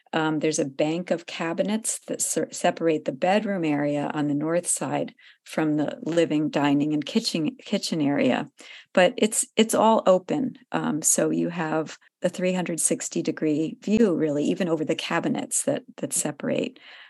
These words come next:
One thing Johnson used to say about, well, I think he never anticipated that. He knew, he knew it would be beautiful to see the seasons change and the clouds and the sky.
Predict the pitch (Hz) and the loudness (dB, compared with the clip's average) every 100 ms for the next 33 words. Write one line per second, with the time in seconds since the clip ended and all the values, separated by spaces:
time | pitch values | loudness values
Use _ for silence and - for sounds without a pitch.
0 | _ _ 175 180 185 170 165 156 - 151 | _ _ -4 -2 -2 -2 0 -2 -2 -2
1 | 123 170 180 - 165 - 170 165 143 147 | 0 0 0 -2 0 0 0 0 0 -2
2 | 147 - - - - - - 180 165 180 | -4 -4 -10 -20 -20 -20 2 2 4 4
3 | 269 254 254 233 220 202 165 - 196 - | 6 8 10 8 6 2 0 -2 0 0
4 | 175 180 147 139 165 - - - 156 156 | 0 0 2 2 2 -2 -6 0 2 2
5 | - - - - _ 208 220 254 214 240 | -2 -20 -20 -20 _ 8 10 10 10 10
6 | 240 285 214 185 185 170 175 180 180 156 | 10 10 6 2 0 0 2 2 2 -2
7 | - 160 - - - 208 185 180 170 - | 0 0 0 -2 0 0 0 0 0 0
8 | 175 160 147 139 135 - - - 233 196 | 0 2 2 2 0 -2 -2 0 4 6
9 | 185 180 151 147 147 - 165 151 143 | 6 4 2 0 2 2 2 2 0